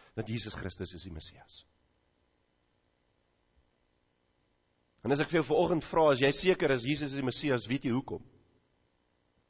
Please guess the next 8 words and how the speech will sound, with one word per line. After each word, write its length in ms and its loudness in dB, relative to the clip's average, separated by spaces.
Hoe 220 6
weet 260 4
jy 200 4
dat 160 -2
Jesus 280 -4
die 100 -10
Messias 440 -6
is? 240 -20